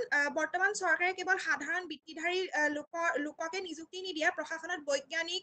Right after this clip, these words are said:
আইনজ্ঞ, আহ, আৰু কৃষি বিশেষজ্ঞ, আহ, আদি, আহ, আদি বিভিন্ন বিশেষ-, আদি বিভিন্ন লোকক, আহ, প্ৰশাসনত নিযুক্তি দিয়ে। মই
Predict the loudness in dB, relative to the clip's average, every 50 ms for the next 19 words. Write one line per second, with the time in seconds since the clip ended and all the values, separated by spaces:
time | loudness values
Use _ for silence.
0 | -2 0 2 2 2 0 -2 -4 -4 -6 _ 0 4 4 4 4 2 -4 -10 -14
1 | -12 -4 2 4 4 6 6 6 6 6 6 4 2 2 2 -2 -6 -6 0 0
2 | 0 0 0 -2 -2 -6 -6 -2 -4 -4 -4 -2 _ 2 4 4 4 4 0 -10
3 | -18 -16 -16 -10 -4 0 2 2 2 2 2 0 0 4 6 6 6 6 4 2
4 | -2 -4 0 0 2 2 4 2 2 0 -4 -4 -4 -4 -4 -4 -6 -10 -12 -10
5 | -8 -8 -4 0 0 0 2 2 0 -2 -2 -6 -8 -10 -8 -6 -6 -6 -6 -6
6 | -6 -2 -2 -2 -2 -2 -4 -4 -4 -4 -6 -8 -6 -6 -6 -6 -4 -6 -6 -6
7 | -6 -10 -10 -10 -12 -10 _ -6 0 4 4 4 4 0 _ _ _ _ _ _
8 | _ _ _ _ _ _ _ _ _ 0 4 4 4